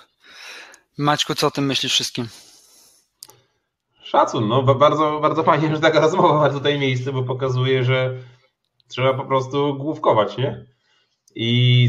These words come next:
Speaker 2: samemu dbać o to, żeby faktycznie się rozwijać i samemu iść w jakimś kierunku, a nie tylko czekać, aż coś spadnie samo, bo w sumie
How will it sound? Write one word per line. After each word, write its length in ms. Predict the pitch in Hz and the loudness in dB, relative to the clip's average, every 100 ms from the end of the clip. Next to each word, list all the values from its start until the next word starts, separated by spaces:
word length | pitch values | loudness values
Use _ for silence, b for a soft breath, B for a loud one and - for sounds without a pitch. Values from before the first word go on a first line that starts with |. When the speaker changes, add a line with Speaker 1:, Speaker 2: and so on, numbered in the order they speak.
| 123 | 2
Speaker 2:
samemu 280 | 151 139 104 | 2 2 2
dbać 320 | 101 104 - | 2 2 0
o 140 | 117 | -4
to, 180 | 113 107 | -2 -2
żeby 300 | 113 113 107 | -2 -4 -4
faktycznie 420 | - - 127 120 | -6 -6 -6 -6
się 120 | 120 | -6
rozwijać 460 | 117 107 113 110 - | -6 -6 -4 -4 -6
i 40 | |
samemu 380 | - 120 113 110 | -6 -4 -2 -4
iść 200 | 131 120 | -6 -6
w 40 | - | -4
jakimś 300 | 214 113 - | -4 -4 -2
kierunku, 380 | 123 110 123 | -2 0 0
a 60 | 120 | 2
nie 120 | 120 | 2
tylko 240 | 120 120 117 | 0 -4 -2
czekać, 300 | 117 117 113 | 0 0 0
aż 140 | 113 | -2
coś 400 | - 113 - - _ | -4 -8 -10 -20 _
spadnie 420 | - - - 117 | -14 0 0 2
samo, 280 | 104 107 92 | 0 0 0
bo 120 | 98 | 0
w 40 | 98 | 0
sumie 320 | 120 120 | 2 2